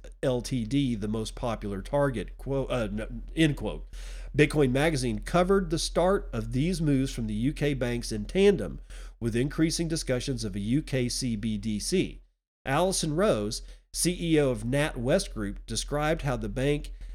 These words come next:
had taken a pretty hard line on cryptocurrency due to the instability and volatility of the platforms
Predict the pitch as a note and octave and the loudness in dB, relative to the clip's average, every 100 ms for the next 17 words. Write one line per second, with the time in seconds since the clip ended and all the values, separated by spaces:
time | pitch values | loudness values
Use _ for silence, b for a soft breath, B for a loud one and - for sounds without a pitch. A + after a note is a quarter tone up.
0 | b E3+ F3+ A3+ C#4 D#4+ - C4+ G3 G3 | b 0 4 4 4 2 2 0 4 4
1 | D3 D#3 D#3 A#2 A2 A2+ A2 D3 B2+ - | 4 2 2 2 0 -2 -2 -2 -2 0
2 | F#3+ F3+ A#2 A2 C3+ F#3+ D3 C#3 D3 E3 | 0 0 -2 0 0 0 -4 -2 -2 -2
3 | - C3 C3+ C#3 C3+ A2+ B2+ C3 D#3+ C3+ | -2 0 2 2 0 -2 0 0 -2 -2
4 | A2 A2 G#2 G2+ - D#3+ E3+ - A#2+ A2 | -4 -4 -6 -8 -2 0 0 -2 -2 -2
5 | - | -4